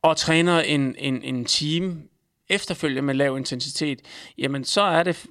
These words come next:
øh, så kan man sige, den time efterfølgende,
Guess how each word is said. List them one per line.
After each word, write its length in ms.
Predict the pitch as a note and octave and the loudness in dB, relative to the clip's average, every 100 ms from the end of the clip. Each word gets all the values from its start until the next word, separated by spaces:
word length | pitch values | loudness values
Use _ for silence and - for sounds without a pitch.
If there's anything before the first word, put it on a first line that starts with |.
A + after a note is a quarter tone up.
| - | -6
øh, 180 | D3 C3+ A#2 F2+ - - - - | -4 -4 -6 -12 -16 -20 -20 -10
så 200 | - - | -6 -4
kan 140 | - F3 | -2 0
man 60 | |
sige, 140 | D#3+ E3 | 0 0
den 200 | F#3+ F#3+ | 0 0
time 680 | - - F3 E3 G3+ G3 - | 0 2 2 2 4 2 2
efterfølgende, 760 | D#3 - D#3 D3+ B2+ C3+ A#2+ | 0 2 -2 0 0 -2 -4